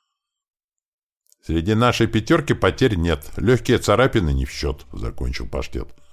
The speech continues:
«Ждём дальнейших распоряжений».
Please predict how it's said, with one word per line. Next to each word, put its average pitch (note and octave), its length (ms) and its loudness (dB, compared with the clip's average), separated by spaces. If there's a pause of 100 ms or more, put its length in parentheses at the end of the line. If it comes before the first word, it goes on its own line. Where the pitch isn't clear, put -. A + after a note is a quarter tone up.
(440)
«Ждём C3 340 2
дальнейших G#2+ 540 4
распоряжений». B1 800 -4